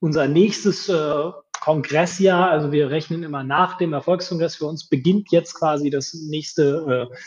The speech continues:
Online-Kongressjahr. Wir werden jetzt auf mehr Kongresse und weniger Veranstaltungstage ze-, zielen. Also es wird zweitausendeinund, ja, im nächsten Jahr, also in, in unserem nächsten Kongressjahr, also noch, äh, in diesem kommenden und auch im nächsten Jahr wird's insgesamt zwei,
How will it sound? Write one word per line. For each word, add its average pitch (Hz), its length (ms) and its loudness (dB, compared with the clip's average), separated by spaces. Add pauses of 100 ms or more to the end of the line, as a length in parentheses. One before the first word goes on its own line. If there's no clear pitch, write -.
(320)
Online-Kongressjahr. 165 1080 4
Wir 156 120 4
werden 156 220 2
jetzt 151 180 0
auf 131 180 -6 (320)
mehr 151 300 0
Kongresse 175 720 -2
und 135 260 -8
weniger 156 380 2
Veranstaltungstage 117 1040 -6
ze-, 127 380 -12
zielen. 120 260 -8
Also 120 160 -8
es 127 140 -8
wird 143 160 4
zweitausendeinund, 135 1400 0 (140)
ja, 120 180 -4 (400)
im 180 160 8
nächsten 180 380 2
Jahr, 151 260 4
also 147 160 2
in, 135 280 -2 (600)
in 190 120 -6
unserem 220 280 8
nächsten 175 300 6
Kongressjahr, 143 480 2
also 139 160 4
noch, 139 260 2
äh, 156 80 4
in 160 220 2
diesem 156 260 2
kommenden 160 520 2
und 156 180 -6
auch 139 140 -6
im 139 80 -6
nächsten 156 400 -4
Jahr 143 180 2
wird's 151 160 -2
insgesamt 147 400 0
zwei, 180 420 4